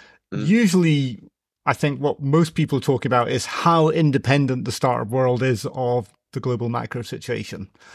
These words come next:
Speaker 2: And while there's an element of truth, it's not the entire truth.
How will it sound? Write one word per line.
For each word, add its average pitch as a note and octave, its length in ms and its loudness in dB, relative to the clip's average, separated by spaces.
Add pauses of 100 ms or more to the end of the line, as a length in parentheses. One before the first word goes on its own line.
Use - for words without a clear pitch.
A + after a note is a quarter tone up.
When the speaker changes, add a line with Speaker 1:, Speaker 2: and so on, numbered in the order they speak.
(960)
Speaker 2:
And G3 800 2
while F#3 220 2
there's F#3 160 2
an G#3+ 60 4
element A3+ 240 2
of D#3+ 60 -4
truth, - 540 0 (200)
it's E3+ 200 0
not F#3+ 340 2
the F3 100 2
entire D#3+ 640 2
truth. - 760 -6